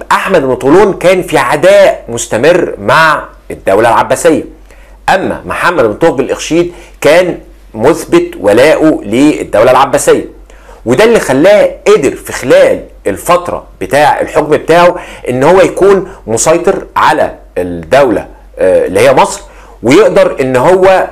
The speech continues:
يبايع أحد أبنائه من بعده لإن هو يكون مسؤول عن مصر وقتها، وإن الدولة الإخشيدية تفضل مستمرة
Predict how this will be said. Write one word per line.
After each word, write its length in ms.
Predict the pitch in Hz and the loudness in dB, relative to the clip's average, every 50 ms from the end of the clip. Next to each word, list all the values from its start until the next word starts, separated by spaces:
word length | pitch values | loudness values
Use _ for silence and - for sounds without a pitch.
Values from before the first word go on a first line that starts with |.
| - - | -10 -6
يبايع 640 | 110 117 120 131 165 180 185 185 190 170 139 120 - - - - - - - | -4 -2 0 2 2 2 4 4 2 2 0 -2 -8 -16 -20 -18 -8 -4 -2
أحد 300 | 156 147 - - 110 - - - - | -2 -2 -2 -4 -6 -6 -8 -8 -6
أبنائه 520 | 120 110 117 123 143 160 151 104 98 101 87 | -6 -4 -2 0 0 0 0 0 -2 -4 -4
من 240 | 101 110 113 113 107 | -4 -4 -4 -2 0
بعده 520 | 143 151 160 151 143 135 160 156 143 - | 0 0 0 0 0 2 2 2 2 0
لإن 760 | - 101 113 131 143 147 151 147 - - - - - 98 98 | -2 -2 0 2 2 2 2 0 -2 -4 -10 -16 -8 -4 0
هو 160 | 107 127 139 | 2 4 4
يكون 500 | 127 110 - - 139 151 160 156 143 - - - 69 71 | 4 2 2 0 0 2 2 2 0 -4 -10 -18 -16 -10
مسؤول 640 | 87 98 98 - - - - 135 147 156 151 135 - - | -6 -6 -6 -6 -6 -4 -2 0 2 2 2 0 -2 -4
عن 460 | - 87 90 113 131 143 143 139 131 - - - - - - | -6 -4 -2 -2 -2 -2 -4 -6 -8 -10 -14 -20 -20 -10 -4
مصر 360 | 101 123 139 139 - - 87 | -2 -2 -2 -2 -6 -8 -4
وقتها، 540 | 90 92 - - - 131 135 143 143 135 - - - - - | -4 -4 -4 -2 -2 0 0 0 0 -2 -4 -8 -16 -10 -4
وإن 160 | 101 117 123 | -2 0 0
الدولة 240 | 117 104 151 156 156 | 2 2 2 2 2
الإخشيدية 420 | 123 - - - - 110 127 143 139 | 2 0 -4 -6 -2 0 2 2 2
تفضل 480 | - 143 139 113 107 143 135 135 110 | 4 2 0 0 2 0 0 0 -2
مستمرة 640 | 110 113 - - - 104 113 135 139 139 143 131 | -6 -8 -6 -6 -4 -2 0 0 2 2 0 0